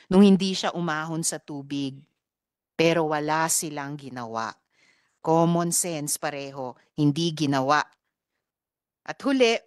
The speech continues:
for our consideration, tulad ng nakita natin sa hearings, ang storya at testimonya ng mga pulis na involved ay nagkakasalungat at hindi na pagkakatiwalaan.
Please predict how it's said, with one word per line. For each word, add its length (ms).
for 300
our 180
consideration, 960
tulad 320
ng 160
nakita 400
natin 400
sa 160
hearings, 800
ang 180
storya 840
at 160
testimonya 1040
ng 100
mga 240
pulis 560
na 140
involved 720
ay 160
nagkakasalungat 1200
at 160
hindi 320
na 80
pagkakatiwalaan. 1400